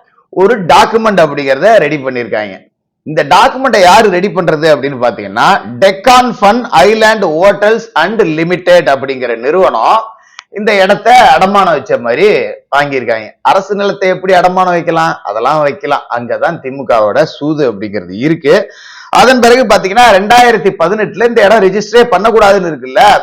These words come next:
அந்த அடகு கடகு எல்லாத்தையும் கிளியர் பண்ணிட்டு இடத்த மறுபடி பதி-, பத்திரப்பதிவு அப்படிங்கிறத செஞ்சிருக்காங்க. இந்த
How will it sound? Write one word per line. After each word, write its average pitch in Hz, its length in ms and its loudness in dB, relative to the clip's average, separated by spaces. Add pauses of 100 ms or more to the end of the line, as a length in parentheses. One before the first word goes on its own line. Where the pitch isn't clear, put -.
(220)
அந்த 185 200 0
அடகு 185 220 4
கடகு 180 240 0
எல்லாத்தையும் 160 440 -2
கிளியர் 175 240 2
பண்ணிட்டு 151 400 -2
இடத்த 170 300 0
மறுபடி 160 440 0 (100)
பதி-, 170 240 2 (100)
பத்திரப்பதிவு 147 580 -2
அப்படிங்கிறத 123 460 -2 (120)
செஞ்சிருக்காங்க. 117 500 -6 (440)
இந்த 214 280 -2